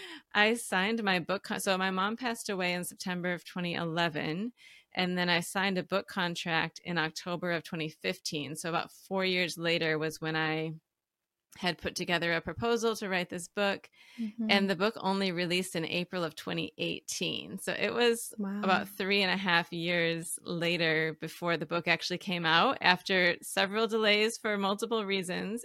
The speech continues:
Speaker 1: And
Speaker 2: Yeah.
Speaker 1: it was tempting for me to feel frustrated and think, "Lord, what's the point? This is dragging out. Is it even worth it? Why did you make me go through all of this?"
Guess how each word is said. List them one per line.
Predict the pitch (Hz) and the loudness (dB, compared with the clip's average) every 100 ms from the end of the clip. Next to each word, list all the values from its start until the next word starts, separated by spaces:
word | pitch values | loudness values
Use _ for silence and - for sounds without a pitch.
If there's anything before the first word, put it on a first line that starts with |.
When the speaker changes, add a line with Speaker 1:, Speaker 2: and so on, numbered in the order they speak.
| - | 0
Speaker 1:
And | 185 185 | 2 4
Speaker 2:
Yeah. | 208 208 202 - - - _ _ 214 | 2 -2 -6 -10 -18 -20 _ _ 2
Speaker 1:
it | 208 | 4
was | 220 | 2
tempting | - 226 226 254 | 2 0 2 0
for | 220 | 0
me | 196 190 | 0 0
to | |
feel | 190 196 190 | 2 0 0
frustrated | 180 - - 262 262 254 240 | -2 -4 2 4 4 4 2
and | 233 196 | 0 -2
think, | 202 190 220 | -6 -8 -4
"Lord, | 254 247 202 165 - - - _ - | -2 0 0 -4 -10 -20 -20 _ -2
what's | 247 240 - | -2 -2 -6
the | 196 | -6
point? | - - 269 262 254 190 | -6 0 4 6 6 2
This | - | -4
is | 180 | -6
dragging | - 220 220 196 185 - | 0 2 4 2 -2 2
out. | 247 247 240 233 | 6 8 6 4
Is | 208 214 | 0 0
it | 190 | -2
even | 180 165 170 | -2 -2 0
worth | 226 240 - | 2 2 2
it? | 214 202 196 180 | 4 6 4 4
Why | 185 185 | 2 2
did | 180 196 | 0 -2
you | |
make | 180 180 185 | -2 -2 -4
me | |
go | - 208 220 | 0 0 0
through | 208 | 0
all | - 196 | 2 4
of | 190 | 4
this?" | 185 185 196 | 6 6 4